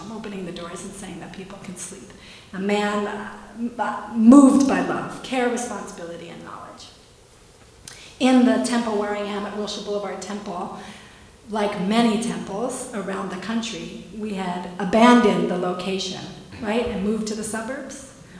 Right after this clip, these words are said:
or moved to other parts of L A, in the case of L A. So we were in Wilshire Bou-, on Wilshire Boulevard, which at a moment was the western edge of the city. But at that time, that was, that was sort of the, that was no longer the western edge, and people went west, west, west into the valley.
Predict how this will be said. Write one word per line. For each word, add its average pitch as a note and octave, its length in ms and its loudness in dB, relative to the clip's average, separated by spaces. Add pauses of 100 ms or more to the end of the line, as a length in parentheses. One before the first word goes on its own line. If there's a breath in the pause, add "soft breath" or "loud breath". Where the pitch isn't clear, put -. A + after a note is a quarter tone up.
or G#3 100 0
moved A3 280 4
to B3+ 100 -2
other A3+ 180 -4
parts A3+ 320 -4
of G#3 80 -6
L F#3+ 200 -6
A, G3 200 -6
in G3 80 -8
the G3 80 -10
case A3 260 -8
of G#3 120 -12
L F3+ 180 -10
A. G3 300 -10 (480 loud breath)
So A3 160 -2
we B3 260 4
were B3+ 180 8 (100)
in A3+ 180 6
Wilshire A3 340 -2
Bou-, G#3+ 320 -6
on G#3 220 -8
Wilshire G#3+ 260 -6
Boulevard, G3 460 -4
which A3 160 -4
at A3+ 200 0
a A3 40 0
moment C4 500 2
was G#3 140 -6
the G3+ 100 -6
western A#3+ 440 -2
edge B3+ 360 -6
of F#3 140 -10
the G3 60 -10
city. C#4+ 280 -2 (840 loud breath)
But G#3+ 100 -4
at G#3 140 -2
that A#3 220 2
time, A#3 640 2 (260)
that A3+ 200 0
was, - 180 -2
that A3+ 200 0
was A#3 180 0
sort A3 200 -4
of G3 100 -6
the, G3+ 160 -2 (140)
that G3 100 -8
was G#3 160 -6
no B3+ 180 0
longer A#3 240 0
the G3+ 80 -2
western G3 360 -4
edge, G#3+ 280 -2
and D3 100 -10
people A3 260 -6
went F3+ 260 -8
west, A#3 260 2
west, A#3 260 -2
west A3+ 260 -2
into F#3+ 200 -6
the E3+ 80 -6
valley. E3 440 -8